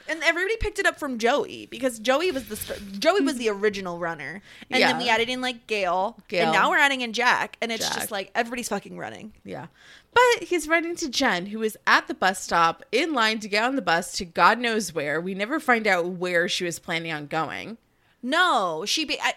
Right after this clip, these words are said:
Speaker 1: I thought she was going to the city, but I wasn't, I'm not positive of that.
Speaker 2: She
Speaker 1: I
Speaker 2: didn't
Speaker 1: mean,
Speaker 2: say that. She said
Speaker 1: no,
Speaker 2: that she
Speaker 1: she
Speaker 2: can
Speaker 1: didn't.
Speaker 2: go anywhere.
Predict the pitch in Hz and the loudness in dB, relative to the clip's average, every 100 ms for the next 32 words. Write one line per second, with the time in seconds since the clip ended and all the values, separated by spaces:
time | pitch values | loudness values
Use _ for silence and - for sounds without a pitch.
0 | - 330 480 311 277 - 233 226 220 202 | 0 0 0 2 0 0 -6 -6 -6 -6
1 | 175 - 254 202 113 - 190 262 269 208 | -8 -2 -2 -4 -10 -4 -2 0 -2 -4
2 | 185 - 226 208 - 117 202 254 269 262 | -6 -6 -6 -8 -6 -8 -8 -10 -6 0
3 | 311 330 349 392 415 233 339 392 415 247 | 0 2 2 2 0 0 0 2 4 4
4 | 240 - 277 214 240 240 311 247 233 294 | 4 0 -4 -4 -2 0 0 0 0 0
5 | 277 - 262 302 233 156 147 151 | 0 0 -2 -4 -4 -2 -2 -4